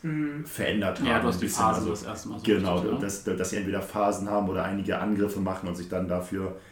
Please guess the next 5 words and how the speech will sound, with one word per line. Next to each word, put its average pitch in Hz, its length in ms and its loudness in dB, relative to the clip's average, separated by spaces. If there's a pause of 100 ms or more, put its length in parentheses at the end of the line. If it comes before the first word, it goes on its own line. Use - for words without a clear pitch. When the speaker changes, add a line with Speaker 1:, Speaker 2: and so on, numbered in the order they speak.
(140)
Speaker 2:
anders 101 340 0
positionieren 98 1000 2
Speaker 3:
Mhm. 87 60 0
Speaker 2:
und, 85 520 -4
ähm, 82 240 -8